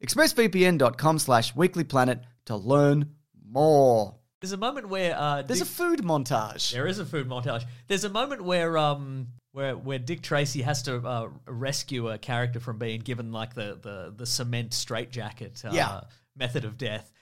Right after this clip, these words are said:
Speaker 2: And he does that by replacing the guy with himself in the cement,
Speaker 1: <laughs>
Speaker 2: in the cement mixer. And so he just emerges covered in cement. You could just hit around the corner, mate.
Speaker 1: Yeah, yeah,
Speaker 2: What were you
Speaker 1: pretty
Speaker 2: thinking?
Speaker 1: good.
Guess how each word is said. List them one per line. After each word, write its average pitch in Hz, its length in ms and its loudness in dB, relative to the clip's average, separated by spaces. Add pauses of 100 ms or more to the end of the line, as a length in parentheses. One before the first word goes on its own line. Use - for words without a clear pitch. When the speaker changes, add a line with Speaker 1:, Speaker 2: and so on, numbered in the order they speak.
(100)
Speaker 2:
And 151 80 -6
he 147 60 -2
does 165 240 -2
that 156 160 0
by 147 100 0
replacing 139 840 -4 (260)
the 139 100 -4
guy 131 260 0
with 131 220 -2
himself 131 560 0
in 156 80 -6
the 143 80 -2
cement, 151 720 0 (180)
Speaker 1:
<laughs> - 200 -18
Speaker 2:
in 175 100 -2
the 180 80 0
cement 175 480 -2
mixer. 208 460 0 (420)
And 202 100 0
so 226 120 6
he 214 40 -2
just 220 200 -2
emerges 180 520 4
covered 185 280 2
in 180 80 -2
cement. 180 380 0 (140)
You 370 80 -10
could 339 80 -4
just 156 200 -2
hit 147 100 2
around 120 220 2
the 120 60 -4
corner, 170 280 2
mate. 120 320 0
Speaker 1:
Yeah, 156 260 4
yeah, 160 220 6
Speaker 2:
What 156 40 6
were - 60 2
you 175 80 6
Speaker 1:
pretty 175 220 6
Speaker 2:
thinking? 165 300 8
Speaker 1:
good. - 80 -6